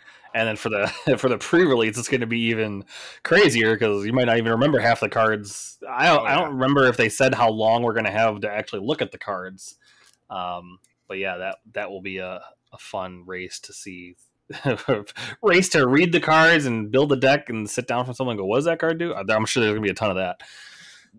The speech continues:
Speaker 2: Definitely.
Speaker 1: <laughs>
Speaker 2: Definitely. So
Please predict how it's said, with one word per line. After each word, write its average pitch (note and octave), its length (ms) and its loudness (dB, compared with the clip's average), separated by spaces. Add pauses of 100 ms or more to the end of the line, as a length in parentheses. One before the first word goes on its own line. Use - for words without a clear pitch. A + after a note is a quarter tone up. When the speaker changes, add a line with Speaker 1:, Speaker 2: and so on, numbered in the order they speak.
(160)
Speaker 2:
Definitely. F2+ 640 -14 (420)
Speaker 1:
<laughs> D3 460 -14
Speaker 2:
Definitely. E2+ 640 -10 (880)
So E2 380 -18